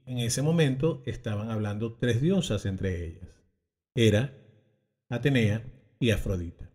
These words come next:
Pasando entre las tres, llevando en la mano una manzana de oro del, del jardín de las Hespérides, pues la lis-, la discordia dejó caer la manzana entre las diosas y dijo la frase,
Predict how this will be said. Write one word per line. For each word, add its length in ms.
Pasando 560
entre 240
las 220
tres, 640
llevando 380
en 80
la 80
mano 520
una 320
manzana 480
de 80
oro 260
del, 200
del 140
jardín 320
de 100
las 160
Hespérides, 680
pues 180
la 100
lis-, 260
la 180
discordia 640
dejó 260
caer 220
la 140
manzana 760
entre 280
las 220
diosas 440
y 260
dijo 300
la 120
frase, 500